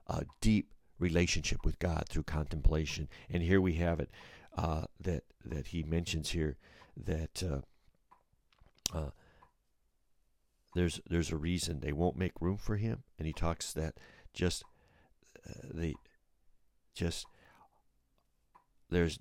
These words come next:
uh, you know, they, we cannot give him anything or fulfill his only will, which is the exaltation of the soul. How many times you see your parish priest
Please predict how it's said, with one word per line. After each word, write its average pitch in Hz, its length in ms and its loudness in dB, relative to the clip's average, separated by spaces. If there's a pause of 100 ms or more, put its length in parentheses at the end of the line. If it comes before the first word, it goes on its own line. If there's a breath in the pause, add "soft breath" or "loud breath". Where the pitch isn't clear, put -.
uh, - 60 -8 (120)
you - 160 -6
know, 71 200 -4 (2250 soft breath)
they, 90 180 0
we 92 120 4
cannot 107 340 -2
give 90 160 -2
him 73 140 -8
anything 82 540 -2 (760)
or 87 100 0
fulfill 98 380 2
his 92 160 2
only 90 240 2
will, 80 160 0
which 80 240 -2
is 80 120 -2
the 78 100 -4
exaltation 76 520 -8
of 71 60 -12
the 78 80 -6
soul. - 340 -8 (320 loud breath)
How 90 180 2
many 98 280 2
times 95 460 8
you 82 80 -2
see - 220 0
your 82 160 4
parish 85 420 8
priest - 340 2